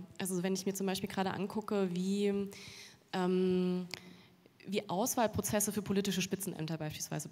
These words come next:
äh, funktionieren oder, ähm, wie der Deutsche Bundestag besetzt ist, dann frag ich mich immer, ist das wirklich ein Spiegelbild unserer Gesellschaft? Also wer hat wirklich so an demokratischen Prozessen teil? Wer engagiert sich?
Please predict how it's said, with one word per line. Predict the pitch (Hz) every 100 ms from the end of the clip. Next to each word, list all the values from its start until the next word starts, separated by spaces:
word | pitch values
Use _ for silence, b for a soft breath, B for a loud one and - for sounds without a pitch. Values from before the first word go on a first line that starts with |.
| -
äh, | - 156 - -
funktionieren | - - 175 - 180 170 170 170
oder, | 180 175 175 175
ähm, | - 180 175 175 175 170
wie | 185
der | 180
Deutsche | 185 180
Bundestag | 196 214 208 160 -
besetzt | 151 156 - -
ist, | 165 160 - B B B
dann | 175
frag | 185 185
ich | 220
mich | 226
immer, | 202
ist | 196
das | 220 185
wirklich | 202
ein | 208
Spiegelbild | - 208 214 196 160
unserer | 190 185 175
Gesellschaft? | 165 175 175 156 151 - - -
Also | 180 175
wer | 190
hat | 190
wirklich | 190 196 185
so | 180
an | 180
demokratischen | 175 180 180 170 190 190
Prozessen | 185 185 180 - 180
teil? | - 196 196 190
Wer | 175
engagiert | 180 180 170 208 208
sich? | - 185 180